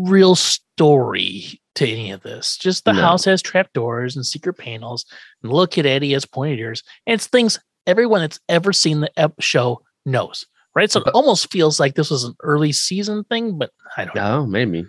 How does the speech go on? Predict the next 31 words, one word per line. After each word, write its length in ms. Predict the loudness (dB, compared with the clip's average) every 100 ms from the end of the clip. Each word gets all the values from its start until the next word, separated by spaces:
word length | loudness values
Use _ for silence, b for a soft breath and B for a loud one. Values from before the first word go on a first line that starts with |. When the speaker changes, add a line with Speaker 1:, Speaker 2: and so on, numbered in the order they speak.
| 2
Speaker 2:
You 120 | 4
know, 280 | 6 2 -2 _ _ _ 2
there 160 | 4
was 200 | 6 4
one 180 | 4 4
thing, 120 | 4
I 60 | 4
don't 100 | 2
know 60 | 2
if 60 |
they 100 | 0
mentioned 280 | 0 0 -2
this 80 | -2
before, 120 | 0
but 120 | 2
she, 120 | 2
he 140 | 2 4
said 260 | 4 4
Lily 240 | 4 4 4
was 200 | 4 0
green 340 | 0 4 4
like 180 | 2 0 0
Herman, 380 | 0 2 0 0
and 100 | 0
I 80 | 0
was 100 | -2
like, 160 | -4
"Really?" 480 | 0 0 2 0 -2 _ _ _
Speaker 1:
Oh, 300 | 0 2 0 -4 _ _ -12
did 200 | -4 -2
he? 180 | -2